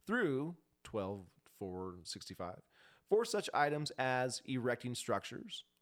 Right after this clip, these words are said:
or depositing, leaving, or spilling refuse or other substances other than in receptacles provided for this purpose. Emergency ordinances require a two-thirds vote of all members elected to be approved and are effective for ninety days.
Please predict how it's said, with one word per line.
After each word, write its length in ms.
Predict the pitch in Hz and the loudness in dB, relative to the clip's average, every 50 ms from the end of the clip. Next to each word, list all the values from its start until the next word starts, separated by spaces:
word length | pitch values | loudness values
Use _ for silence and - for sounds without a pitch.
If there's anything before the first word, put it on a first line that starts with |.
| _ _ | _ _
or 240 | - 127 127 123 117 | 2 2 4 2 2
depositing, 800 | - 110 - - 113 110 107 107 104 120 120 127 135 143 147 139 | 0 -4 -4 0 0 2 2 2 0 -2 -2 -2 -2 -2 -2 0
leaving, 240 | 131 123 117 127 127 | 0 0 0 -2 -2
or 80 | 113 | -2
spilling 420 | 104 - - - 123 117 117 117 113 | -4 -6 -4 -2 -2 -2 -2 -2 0
refuse 600 | 107 101 98 - - 127 151 151 - - - - _ _ | 2 0 0 0 -4 -8 -8 -8 -12 -14 -14 -18 _ _
or 240 | - 117 117 113 - | -2 0 0 2 4
other 240 | - 117 113 123 131 | 2 2 2 0 -2
substances 680 | 120 - 127 110 101 110 120 110 - - 117 123 123 - - - | 0 0 -2 -2 -2 -2 -6 -6 -2 -2 -2 -2 -4 -8 0 2
other 280 | 113 131 151 151 160 | 2 4 4 2 -2
than 520 | 139 - - 117 120 120 120 120 117 123 - - | -2 -2 0 0 2 2 0 0 -2 -4 -6 -4
in 160 | 104 120 117 | -4 -4 -2
receptacles 720 | 117 117 - - 123 101 - 107 104 - 101 104 104 98 | -2 -4 -2 -2 -2 -2 -2 -6 -8 -6 -4 -4 -4 -6
provided 420 | - - 104 95 101 101 104 104 98 | -8 -10 -4 0 0 0 0 0 -4
for 240 | - - 101 101 98 | -6 -6 -4 -4 -4
this 160 | 92 98 - | -4 -6 -8
purpose. 540 | - - 85 - - - - - - - - _ _ _ _ _ _ _ - - - - _ _ _ _ _ _ _ _ _ _ - | -8 -8 -10 -10 -10 -8 -8 -8 -8 -8 -12 _ _ _ _ _ _ _ -20 -20 -20 -20 _ _ _ _ _ _ _ _ _ _ -6
Emergency 520 | - 123 131 160 170 190 214 175 - 202 | -2 0 0 2 2 0 -2 -2 -2 0
ordinances 520 | - - 151 160 160 165 - 175 170 151 | 0 2 2 2 0 0 0 -2 -2 -2
require 600 | 147 151 131 - - 139 127 127 127 123 123 123 - - | -2 -4 -4 -2 0 2 4 4 4 4 2 2 0 -2
a 320 | 110 110 107 104 104 101 90 _ | -2 -2 -2 -4 -6 -8 -10 _
two-thirds 440 | - 127 - - 123 117 110 101 | -10 -12 -4 -2 0 0 0 0
vote 300 | 92 113 117 123 139 131 - - | 0 0 0 0 0 -4 -10 -12
of 80 | 95 95 | -8 -6
all 180 | 95 92 95 | -4 -4 -4
members 640 | 95 95 95 98 98 101 98 101 101 104 104 101 101 - _ - | -4 -4 -6 -6 -4 -6 -4 -4 -6 -8 -10 -12 -16 -20 _ -12
elected 440 | - 92 107 110 - - 131 135 - | -6 -4 -4 -4 -4 -6 -10 -10 -10
to 100 | - 101 | -12 -10
be 160 | 98 101 95 | -8 -8 -8
approved 400 | - - 127 139 147 151 143 - | -6 -6 -4 -4 -4 -4 -4 -6
and 100 | - 113 | -6 -4
are 100 | 113 113 | -4 -4
effective 340 | 107 - - 107 - - 98 | -4 -2 -4 -4 -4 -6 -10
for 100 | - 98 | -10 -10
ninety 240 | 98 92 90 92 90 | -8 -8 -8 -10 -10
days. 460 | 80 - 50 50 50 - - - - | -10 -10 -10 -10 -12 -14 -14 -14 -14